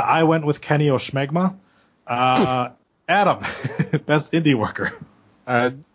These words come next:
Speaker 2: Troy, this is when you get to take a nap. Uh, being in New England, I feel that I have both an unfair advantage in this category, but also a huge disadvantage in this category just because of the sheer amount of talent that is in this area. And yes, I'm gonna be a total, total homer here.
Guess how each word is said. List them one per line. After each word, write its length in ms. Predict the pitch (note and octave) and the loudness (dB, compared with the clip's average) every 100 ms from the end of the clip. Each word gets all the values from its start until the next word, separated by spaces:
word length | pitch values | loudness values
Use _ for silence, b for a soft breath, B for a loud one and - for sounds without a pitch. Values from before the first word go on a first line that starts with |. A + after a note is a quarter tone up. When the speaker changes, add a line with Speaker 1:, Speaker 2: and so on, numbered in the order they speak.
| C#3+ | -4
Speaker 2:
Troy, 180 | D3+ C#3+ | 0 2
this 160 | C3+ | 2
is 60 | C#3+ | 0
when 140 | C#3 | 0
you 80 | B2+ | 0
get 120 | B2+ | 0
to 60 | A#2+ | 0
take 200 | C3 B2 | -2 0
a 40 | |
nap. 240 | A#2+ A2+ - B B B D3+ | 0 -2 -2 B B B 0
Uh, 200 | C#3 D3 | 2 2
being 380 | C#3+ A3+ A3 | 2 2 0
in 220 | A3 G3 F3+ | -2 -2 0
New 100 | D#3+ | 0
England, 400 | D#3+ F3 E3+ - | 0 0 0 -2
I 160 | C3+ C#3 | 0 2
feel 220 | D3 C#3 | 0 2
that 80 | C3 | 4
I 100 | C3 | 4
have 180 | C#3 A#2 | 2 2
both 320 | C3+ B2 - | 0 0 -4
an 120 | C3+ | -2
unfair 360 | C3+ D#3+ E3 D3 | 0 2 2 2
advantage 400 | C3+ E3 E3 D3 | 4 2 2 0
in 100 | D3 | -2
this 120 | C#3 | 0
category, 500 | D#3 D3+ C#3+ C#3+ C#3+ | 0 0 2 0 2
but 80 | B2 | 2
also 380 | B2+ - B2 | 2 2 0
a 460 | A#2+ A#2 A#2 A#2 A#2 A#2 _ - | 2 2 0 -2 -8 -12 _ -20
huge 400 | - D3 B2 A2 | -2 0 0 0
disadvantage 640 | D3 D3+ D3 E3 F3 E3 | -2 0 2 2 4 2
in 80 | F3 | 2
this 140 | E3 | 2
category 420 | - E3 E3 E3 D#3 | 2 2 4 2 2
just 180 | C3+ | 0
because 220 | C3+ C3 A#2 | 0 0 2
of 60 | |
the 60 | A2 | 2
sheer 200 | - B2 | 2 2
amount 300 | A2 A2 A#2 | 2 2 2
of 80 | A#2 | 0
talent 360 | - - C3+ | 2 2 2
that 80 | B2+ | 2
is 100 | A#2+ | 2
in 100 | C3 | 2
this 140 | C3+ A#2 | 2 2
area. 360 | C3 C#3 C#3+ | 4 4 2
And 160 | B2 A2+ | 0 -2
yes, 220 | A2+ - | -2 -2
I'm 60 | A#2 | -4
gonna 100 | A2+ | 0
be 80 | A2+ | 0
a 40 | |
total, 300 | - A#2 G#2+ - | 2 0 -2 -2
total 240 | C#3 B2+ | 0 2
homer 300 | A#2+ C3+ C3 | 2 2 4
here. 300 | B2 C3+ C3 | 4 2 0